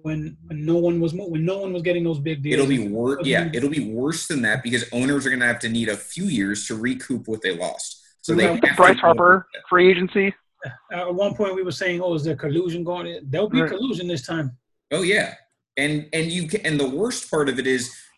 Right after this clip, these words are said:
Speaker 2: you can't hold it against the owners this time <laughs> because they really are gonna be losing billions and billions of dollars if this doesn't happen.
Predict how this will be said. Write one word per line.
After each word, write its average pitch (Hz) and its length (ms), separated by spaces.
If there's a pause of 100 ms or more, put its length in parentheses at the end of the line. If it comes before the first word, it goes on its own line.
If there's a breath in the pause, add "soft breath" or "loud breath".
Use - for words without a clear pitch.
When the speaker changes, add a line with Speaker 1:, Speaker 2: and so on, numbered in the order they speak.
Speaker 2:
you 156 160
can't 196 340
hold 190 320
it 160 80
against 170 300
the 175 100
owners 208 320
this 87 220
time 71 280 (200)
<laughs> - 160
because 180 260
they 180 160
really 202 380
are 165 100
gonna 165 160
be 160 80
losing 165 680
billions 180 440
and 156 100
billions 156 320
of 120 80
dollars 123 460
if 101 100
this 107 140
doesn't 104 200
happen. 95 360